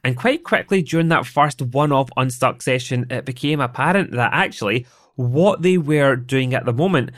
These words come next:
might not actually be ticking off a lot of what would be the best strategy for them. And in fact, what they had done in the past, and I think it was about a year ago, that actually was a great combination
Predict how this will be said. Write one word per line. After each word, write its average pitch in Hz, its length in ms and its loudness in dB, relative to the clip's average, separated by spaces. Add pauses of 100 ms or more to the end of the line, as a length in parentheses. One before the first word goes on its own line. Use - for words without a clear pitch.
(140)
might 143 360 0
not 175 200 0
actually 156 320 -4
be 139 100 -4
ticking 127 420 -4
off 120 240 2
a 120 120 -4
lot 120 360 4
of 110 340 4 (260)
what 123 260 2
would 123 180 -2
be 117 160 0
the 113 120 0
best 117 300 -2
strategy 117 500 -2
for 113 240 2
them. 95 240 -4 (460)
And 143 160 2
in 151 100 2
fact, 139 420 0
what 131 280 2
they 151 100 0
had 135 260 -2
done 127 320 0
in 120 180 -2
the 110 100 -2
past, 170 680 -2
and 113 140 -2
I 110 40 2
think 147 240 -4
it 156 40 0
was 117 120 -2
about 120 280 0
a - 20 -2
year 127 300 0
ago, 120 480 2 (420)
that 175 160 4
actually 226 340 -2
was 139 380 4
a 127 80 -4
great 127 380 -2
combination 127 540 0